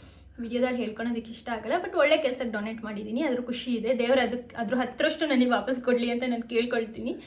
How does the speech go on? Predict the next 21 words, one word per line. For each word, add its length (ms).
ದೇವರಿಗೇನೆ 520
ಡೊನೇಟ್ 340
ಮಾಡಿರೋದು, 720
definitely 600
ಟೆನ್ 180
ತೌಸಂಡ್ 500
ದೇವ್ರಿಗೆ 240
ಡೊನೇಟ್ 340
ಮಾಡಿದ್ದೆ, 400
but 200
ನಮ್ಮಮ್ಮ 320
ನನಗೆ 200
ಗಿಫ್ಟ್ 220
ತೊಗೊಳಕ್ಕಾರ 420
ಕೊಟ್ಟರು 280
ಅಷ್ಟೇ. 260
ಹ್ಮ್. 240
So 340
ಇದಿಷ್ಟು, 520
ಆ, 120
ಗೋಲ್ಡ್, 460